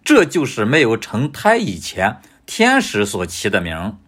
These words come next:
路加福音这一节经文清楚告诉我们，主耶稣就在第八天行了割礼，他生在律法之下，成为律法之子。加拉太书四章四节说，他就为女子所生，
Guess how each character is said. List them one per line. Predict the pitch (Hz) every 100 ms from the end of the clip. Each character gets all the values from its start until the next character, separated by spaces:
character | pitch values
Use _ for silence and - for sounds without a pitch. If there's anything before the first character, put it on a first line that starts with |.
| _ _ _ -
路 | 285
加 | 277 262
福 | 233 139
音 | 139 151 -
这 | 220
一 | 131
节 | 135
经 | 131 156 131
文 | 113
清 | - 262 277
楚 | 151
告 | 147 185 120
诉 | 110
我 | 90
们， | 95 101 - _ -
主 | 143
耶 | 151 208
稣 | 202 226
就 | 208 - 147
在 | 113
第 | 104 135
八 | 139 165
天 | 160 180 185 - -
行 | - 123
了 | 110
割 | 101 113 113
礼， | 92 - _ _ _ -
他 | - 220 247 247 -
生 | - - 180 165
在 | 143 113 -
律 | 185 160
法 | 98 87 85
之 | - 107
下， | 131 - - _ _
成 | - 151 170
为 | 160 139 -
律 | 180 165
法 | 110 95
之 | - 113
子。 | 85 90 76 _ _ _ -
加 | 233
拉 | 247 285
太 | 233 240
书 | - 160
四 | - 170
章 | 160
四 | 156 214
节 | 147 120
说， | 113 143 139 - _ -
他 | - 180
就 | 156
为 | 127 123
女 | 104 113 233
子 | 220 120
所 | - 95
生， | 90 139 143